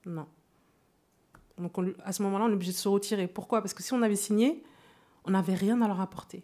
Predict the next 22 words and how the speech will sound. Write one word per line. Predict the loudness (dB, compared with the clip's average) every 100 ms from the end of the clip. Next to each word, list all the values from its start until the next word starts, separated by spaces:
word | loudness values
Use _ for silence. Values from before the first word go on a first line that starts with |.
| -6
Légalement, | 0 2 4 4 4
on | 4
n'avait | 2 2
rien | 2 2
à | 0
leur | 0
apporter. | -2 -8 -12 -14 -16 _ _ _ -20 _ -4
Et, | -2 0
euh, | -4 -6
ça, | -4
c'était | -2 -2
pas | -2 0
possible. | -2 -2 0
La, | 2 4
la | 4
déception | 2 2 4 4 2 0 2 2
qu'on | 2 0
leur | 0
aurait | 0 0
apportée | 0 -2 -2 0
à | 2
eux, | 2 2